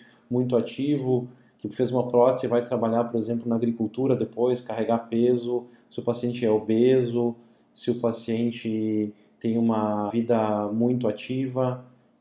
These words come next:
isso vai diminuindo a durabilidade da prótese. A prótese nada mais é que uma, uma peça que tá dentro da, do corpo da pessoa. Quanto mais uso ela tiver, mais desgaste ela vai produzir.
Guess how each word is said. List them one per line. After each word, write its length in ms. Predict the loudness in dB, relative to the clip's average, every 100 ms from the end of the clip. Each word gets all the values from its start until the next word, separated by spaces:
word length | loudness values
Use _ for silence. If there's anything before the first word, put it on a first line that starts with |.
| _ _
isso 280 | -8 -2 0
vai 280 | 2 2 0
diminuindo 920 | -2 -2 0 2 2 2 0 -2 -2
a 60 | 0
durabilidade 560 | 2 2 2 2 0
da 100 | 0
prótese. 480 | -2 0 0 -2 -12
A 60 | -4
prótese 320 | -2 0 -2
nada 200 | -2 -2
mais 280 | -2 -2 -2
é 300 | -2 -2 -6 -12 _ _ _ _
que 160 | -4 -2
uma, 480 | 0 0 0 -4 -10 _ -8
uma 260 | -2 -2 0
peça 460 | 4 4 2 -4
que 120 | -6
tá 140 | -2 0
dentro 360 | 0 0 0
da, 680 | 0 0 -2 -4 -6 -8 -10 -12 -12 -10
do 100 | -4
corpo 300 | 0 0 0
da 100 | -2
pessoa. 540 | -2 -4 0 0 -2 -10 _ _ _ _ _ _
Quanto 300 | -2 0 0
mais 340 | 2 2 0
uso 260 | -2 0 2
ela 140 | 0
tiver, 560 | 0 -2 0 0 -2 -8 -18 _ _
mais 760 | -2 2 4 2 0 -6 -18 -10
desgaste 680 | -4 -4 0 2 2 0 0
ela 100 | 2
vai 160 | 0 0
produzir. 560 | 0 0 -2 -4 -6